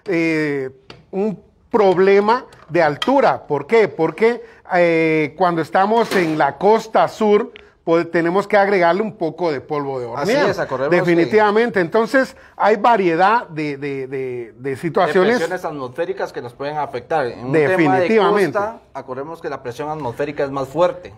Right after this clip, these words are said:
Speaker 2: ¿sí?
Speaker 1: Definitivo.
Speaker 2: Entonces, ahí sí tenemos que ayudar, en todo caso, en todas las premezclas tenemos que ayudar con un ligero porcentaje de polvo de hornear. ¿Cuánto sería? Podría ser un cero punto veinticinco de onza por libra.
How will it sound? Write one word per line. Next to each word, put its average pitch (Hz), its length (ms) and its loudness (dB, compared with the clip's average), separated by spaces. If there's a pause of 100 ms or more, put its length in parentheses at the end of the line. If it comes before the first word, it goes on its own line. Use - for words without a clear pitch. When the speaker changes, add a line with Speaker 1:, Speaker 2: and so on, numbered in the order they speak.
Speaker 2:
¿sí? 156 320 -14
Speaker 1:
Definitivo. 143 760 2
Speaker 2:
Entonces, 123 200 -4
ahí 156 180 -4
sí 190 120 -10
tenemos 185 480 -8
que 160 80 -8
ayudar, 147 500 -2
en 120 160 -12
todo 170 380 -4
caso, 160 460 -4
en 107 140 -16
todas 151 240 -4
las 143 140 -6
premezclas 131 460 -12
tenemos 131 320 -12
que 139 80 -8
ayudar 123 240 -6
con 131 100 -10
un 143 340 -6
ligero 139 400 -6
porcentaje 120 520 -10
de 117 60 -4
polvo 113 300 -6
de 113 60 -4
hornear. 143 340 -4 (520)
¿Cuánto 185 400 -2
sería? 160 520 -2 (380)
Podría 147 300 -2
ser 170 220 -2
un 165 260 -10
cero 180 320 -2
punto 180 280 -8
veinticinco 156 800 -6
de 135 140 -2
onza 175 640 -4
por 123 180 -6
libra. 190 440 -6